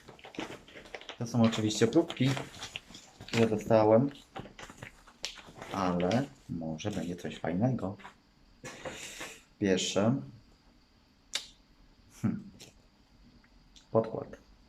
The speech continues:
Znaczy próbka podkładu. Do siedemdziesięciu dwóch godzin nawilżenia dla efektu roz-, rozpowszechnionej, bardziej promienistej, gładkiej,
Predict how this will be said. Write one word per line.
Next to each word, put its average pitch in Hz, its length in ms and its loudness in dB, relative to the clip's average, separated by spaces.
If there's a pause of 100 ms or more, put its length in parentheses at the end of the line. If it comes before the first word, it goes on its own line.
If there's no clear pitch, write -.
(320)
Znaczy 98 260 -2
próbka - 380 0
podkładu. 101 600 4 (1400)
Do 131 180 6
siedemdziesięciu 110 680 6
dwóch 95 200 -4
godzin 113 260 4
nawilżenia 95 460 8
dla 82 180 6
efektu 113 400 2 (460)
roz-, 98 300 0 (180)
rozpowszechnionej, 104 1600 0
bardziej 98 460 2
promienistej, 95 760 0
gładkiej, 78 560 -2